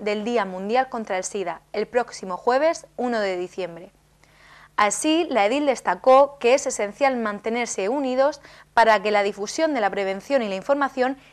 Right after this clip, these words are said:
llegue a más gente, en su relación a la colaboración de agentes sociales como Cruz Roja y Salud Pública un año más.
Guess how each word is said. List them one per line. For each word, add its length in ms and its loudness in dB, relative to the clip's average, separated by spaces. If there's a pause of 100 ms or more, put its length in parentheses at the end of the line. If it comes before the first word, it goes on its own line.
(140)
llegue 280 0
a 80 2
más 180 -6
gente, 460 0 (260)
en 140 -4
su 140 -2
relación 680 2
a 140 6
la 120 6
colaboración 760 0
de 60 2
agentes 360 -6
sociales 540 0 (240)
como 260 -2
Cruz 240 -2
Roja 500 2
y 60 -6
Salud 320 2
Pública 680 2
un 160 0
año 220 -6
más. 300 -16